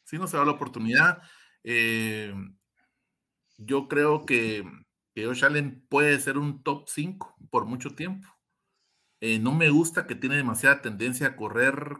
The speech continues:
cuando no debe. Eh, ya está aprendiendo a finiquitar un poco más las jugadas. Tiene un cuerpo de corredores,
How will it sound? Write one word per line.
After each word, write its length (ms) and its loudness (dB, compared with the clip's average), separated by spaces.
cuando 600 -8
no 180 -10
debe. 360 2
Eh, 400 -6
ya 60 2
está 160 2
aprendiendo 320 4
a 60 0
finiquitar 400 0
un 100 -2
poco 220 -6
más 120 2
las 140 2
jugadas. 400 0
Tiene 180 -8
un 80 -4
cuerpo 260 -4
de 60 -10
corredores, 460 -6